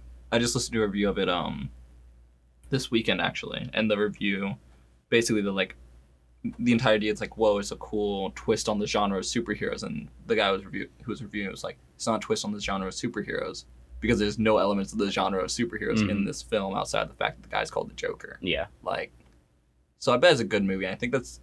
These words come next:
Speaker 1: actually probably in its favor that it's not part of the, why are you giving me that look?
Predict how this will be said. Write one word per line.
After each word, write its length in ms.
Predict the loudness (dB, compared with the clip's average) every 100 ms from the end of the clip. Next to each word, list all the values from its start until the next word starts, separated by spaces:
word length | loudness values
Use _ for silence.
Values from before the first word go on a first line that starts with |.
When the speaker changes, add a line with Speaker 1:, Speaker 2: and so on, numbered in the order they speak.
| -2
Speaker 1:
actually 280 | -2 0 -6
probably 280 | -4 -4 -4
in 80 |
its 120 | -8 -10
favor 340 | -4 -4 -4
that 140 | -6 -8
it's 160 | -8
not 320 | -6 -6 -6 -10 -20 -20 -20 _ _ _ _ _ _ -2
part 180 | 0 0
of 160 | -2
the, 480 | -4 -4 -4 -8 -10 -12 _ -20 -10
why 140 | -6
are 40 | -6
you 80 | -8
giving 120 | -12
me 60 | -12
that 80 |
look? 120 | -12